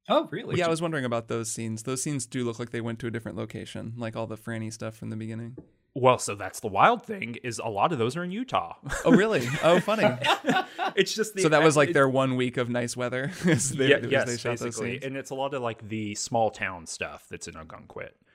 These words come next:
Speaker 2: Oh, okay.
Speaker 3: Um, yeah, so, like, eh, where they meet, uh, where, like, Tom Cullen shows up and all those
Speaker 2: Right,
Speaker 3: scenes
Speaker 2: right.
Speaker 3: are, um, in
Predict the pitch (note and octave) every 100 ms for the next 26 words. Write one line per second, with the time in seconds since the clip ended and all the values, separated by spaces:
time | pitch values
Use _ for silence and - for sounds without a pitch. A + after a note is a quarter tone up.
0 | _ _ - A#2+ E2 D#2+ D#2 D#2+ - _
1 | _ G2+ F#2 D2+ - F#2+ F2 F2 - G#2+
2 | G2+ F2+ G2 G2 F2 F2 F2+ E2+ - -
3 | - F2+ F2+ F#2+ A#2 - B2+ A2+ F#2 -
4 | G2+ - C#3+ C#3 C3+ B2+ A#2 A#2+ A2+ G#2+
5 | G#2 F#2+ A#2+ A2+ A2+ A2 E2+ A2+ G#2+ -
6 | F2+ E2 D#2 - _ _ _ _ _ E2
7 | E2+ E2+ E2+ - G2 F2+